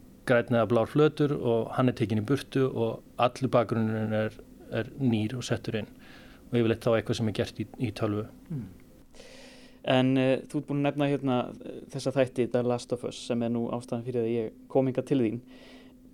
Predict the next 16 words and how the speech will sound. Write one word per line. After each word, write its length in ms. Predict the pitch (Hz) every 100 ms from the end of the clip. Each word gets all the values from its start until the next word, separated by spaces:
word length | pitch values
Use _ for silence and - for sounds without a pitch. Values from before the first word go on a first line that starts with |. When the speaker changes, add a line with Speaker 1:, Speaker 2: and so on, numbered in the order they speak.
| -
Speaker 2:
Þetta 300 | 147 139 160
eru 100 | 147
þættir 360 | 147 143 147 160
sem 140 | 151
eru 100 | 143
framleiddir 460 | 135 143 151 143 135
af 220 | 135 127 - -
H 240 | 135 135 -
B 100 | 131
O, 300 | 120 120 151
sem 160 | 151 123
er 80 | 123
náttúrulega 440 | 117 123 120 113 120
risa 360 | 131 131 139 123 -
stúdíó. 440 | - 131 - 135 143 151 - - - - - -
Uh, 480 | - 120 127 127